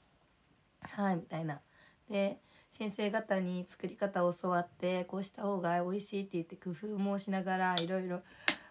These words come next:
あの、味見もして、すごく美味しく作れたので、みんなに食べていただきたいです、みたいな取材をして、「ありがとうございます」みたいな、まあ、もろもろ取材して、今日のチームエコに、なんかチームエコについてみたいなのとか、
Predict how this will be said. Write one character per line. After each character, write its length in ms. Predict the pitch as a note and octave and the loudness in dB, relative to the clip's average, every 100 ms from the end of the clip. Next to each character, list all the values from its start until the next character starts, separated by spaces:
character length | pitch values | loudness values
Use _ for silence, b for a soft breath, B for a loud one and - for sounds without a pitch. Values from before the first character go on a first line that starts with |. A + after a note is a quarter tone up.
| - | -8
あ 80 | F3 | -2
の、 240 | E3+ E3+ - | 0 0 -2
味 220 | G3+ F#3 | -2 0
見 140 | F#3+ | 0
も 160 | F#3+ F#3+ | 0 0
し 100 | F#3+ | -4
て、 280 | - G3 F#3+ | 0 2 2
す 140 | F#3+ | 0
ご 60 | F#3 | -4
く 100 | - | -2
美 40 | F3+ | -4
味 60 | |
し 40 | F#3 | -4
く 80 | - | -12
作 220 | - G3 | -6 -2
れ 100 | F#3+ | 0
た 140 | F#3+ | 0
の 140 | F3 E3 | 0 0
で、 260 | F3 F3+ | -2 -2
み 140 | F3 F3+ | -2 -2
ん 40 | |
な 100 | F#3 | -4
に 140 | E3+ - B B B - | -4 -6 B B B -6
食 80 | G3 | 0
べ 100 | F#3 | 0
て 100 | F3+ | 0
い 60 | F3+ | -2
た 120 | F3+ | -2
だ 100 | F#3+ | -4
き 120 | - | -8
た 100 | - | -6
い 100 | G#3 | -2
で 200 | F3+ F#3+ | 0 0
す、 100 | F#3+ | 0
み 120 | D#3+ | -2
た 80 | D#3 | -2
い 40 | D#3+ | -2
な 80 | |
取 140 | D3 E3+ | -4 -4
材 160 | D#3+ | -2
を 60 | D#3+ | -4
し 60 | E3 | -4
て、 100 | F#3 | -4
「あ 40 | |
り 100 | E3+ | -2
が 60 | G3 | -2
と 100 | G3 | -2
う 40 | |
ご 40 | E3+ | -2
ざ 100 | F3 | 0
い 40 | |
ま 180 | F3 F3+ | -2 -4
す」 80 | F3+ | -4
み 60 | |
た 60 | D3+ | -6
い 20 | |
な、 80 | C#3+ | -4
ま 180 | D#3 D#3 | -4 -2
あ、 40 | |
も 140 | D3+ E3 | -2 0
ろ 80 | |
も 120 | E3 D#3+ | -2 -2
ろ 180 | E3 - B B B - | -4 -6 B B B -10
取 100 | E3+ | -4
材 180 | E3 | -2
し 60 | E3+ | -4
て、 240 | - F3 F3 | -6 -8 -4
今 120 | B3 | 0
日 60 | G#3 | 2
の 80 | F3 | 0
チ 160 | - | -2
ー 40 | F#3 | -2
ム 120 | F3+ | -2
エ 100 | F3 | -4
コ 140 | - | -6
に、 160 | D3 F3 | -8 -8
な 80 | F#3 | -10
ん 40 | |
か 60 | E3 | -10
チ 140 | - | -2
ー 60 | G3+ | 2
ム 60 | F#3+ | 2
エ 80 | |
コ 100 | G3 | 2
に 100 | F3 | -2
つ 140 | D#3+ F#3+ | -2 -4
い 80 | E3+ | -2
て 200 | E3+ D#3+ | -4 -4
み 100 | D#3 | -6
た 140 | D#3 | -8
い 40 | |
な 140 | D#3 D3+ | -6 -6
の 100 | D#3+ | -8
と 100 | - | -10
か、 300 | - D3 | -8 -6